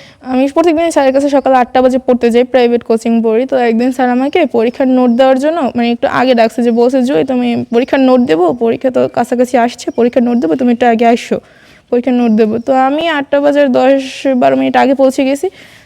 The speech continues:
তো স্কুল ফাঁকা, কেউ নাই দেখে মানে হঠাৎ স্যার আমাকে একদম মানে, মানে হঠাৎ জড়িয়ে ধরছে। আমি একদম ভয়ে চিৎকার দিছি, পরে আমার স্যার ছেড়ে দিয়েছে। আমি তাড়াতাড়ি মানে ওই জায়গাতে বেরিয়ে বাসায় চলে আসছি। বাসায় চলে এসে তো আম্মুর কাছে এসব বলছি,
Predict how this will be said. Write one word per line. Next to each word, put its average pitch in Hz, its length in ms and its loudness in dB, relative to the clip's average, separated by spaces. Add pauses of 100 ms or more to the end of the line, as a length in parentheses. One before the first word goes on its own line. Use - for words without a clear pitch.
তো 285 260 2
স্কুল 302 300 0
ফাঁকা, 277 440 2
কেউ 277 240 0
নাই 254 280 0
দেখে 320 240 2
মানে 254 200 2
হঠাৎ 247 320 2
স্যার 226 200 2
আমাকে 226 260 0
একদম 220 200 0
মানে, 208 320 -2
মানে - 420 -4
হঠাৎ 269 280 4
জড়িয়ে 220 320 2
ধরছে। 202 260 -2
আমি 262 380 0
একদম 269 360 2
ভয়ে 240 420 4
চিৎকার 269 420 0
দিছি, 294 180 -2
পরে 254 180 0
আমার 247 160 -2
স্যার 247 180 -2
ছেড়ে 240 200 0
দিয়েছে। - 160 -2
আমি 254 120 0
তাড়াতাড়ি 247 520 2 (340)
মানে 226 160 0
ওই 226 60 2
জায়গাতে 240 240 4
বেরিয়ে 247 260 2
বাসায় 240 240 2
চলে 202 200 -4
আসছি। 214 240 -4
বাসায় 240 240 -2
চলে 262 180 0
এসে 254 120 -2
তো 240 80 -2
আম্মুর 226 240 0
কাছে 233 180 -2
এসব 220 180 0
বলছি, 220 480 -2